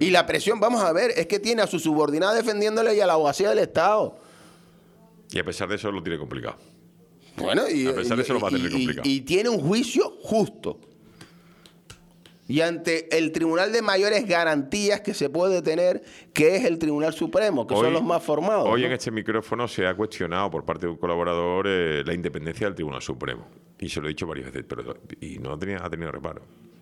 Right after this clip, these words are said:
Speaker 2: Y a mí eso
Speaker 1: Que
Speaker 2: sí
Speaker 1: no, por eso lo digo, porque
Speaker 2: a mí me da mucho miedo
Speaker 1: vuelvo a
Speaker 2: esa, esa,
Speaker 1: repetir,
Speaker 2: esa fragilidad
Speaker 1: el
Speaker 2: que le queremos
Speaker 1: colaborador
Speaker 2: dar.
Speaker 1: tuyo, que yo me imagino quién es, pero que es alguien de izquierda,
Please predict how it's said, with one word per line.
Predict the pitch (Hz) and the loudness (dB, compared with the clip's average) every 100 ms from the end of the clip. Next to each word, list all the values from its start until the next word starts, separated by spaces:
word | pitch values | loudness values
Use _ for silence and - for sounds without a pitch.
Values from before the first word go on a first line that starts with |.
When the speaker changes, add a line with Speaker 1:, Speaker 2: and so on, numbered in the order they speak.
| - | -10
Speaker 2:
Y | - | -8
a | |
mí | 156 | -6
eso | 190 | -2
Speaker 1:
Que | 156 | 0
Speaker 2:
sí | 147 | 2
Speaker 1:
no, | 185 269 | 2 2
por | 196 | 0
eso | 190 226 | 2 2
lo | 214 | 2
digo, | 226 240 226 | 2 0 2
porque | 190 | 2
Speaker 2:
a | 101 | 2
mí | 123 147 | 0 0
me | 151 | 0
da | 147 | 0
mucho | 147 - 123 | -2 -2 -2
miedo | 127 160 165 | -2 0 2
Speaker 1:
vuelvo | 233 - 233 | 4 4 4
a | |
Speaker 2:
esa, | - 208 | 4 2
esa, | - | 2
Speaker 1:
repetir, | 196 - 185 | 2 2 2
Speaker 2:
esa | - 190 | 2 -2
fragilidad | - 147 117 127 135 170 185 | 0 0 0 0 2 4 4
Speaker 1:
el | 160 | 2
Speaker 2:
que | |
le | 175 | 2
queremos | 165 | 4
Speaker 1:
colaborador | 180 180 196 240 | 4 4 4 4
Speaker 2:
dar. | 170 | 2
Speaker 1:
tuyo, | 233 220 196 | 0 0 0
que | 160 | 0
yo | 175 | 0
me | 190 | 0
imagino | 180 185 180 165 | 0 0 0 0
quién | 165 | 0
es, | 202 | 0
pero | 151 120 | 0 -2
que | 123 | 0
es | 135 | 0
alguien | 156 165 | 0 0
de | 156 | -2
izquierda, | 131 160 165 117 127 | -2 0 2 2 -2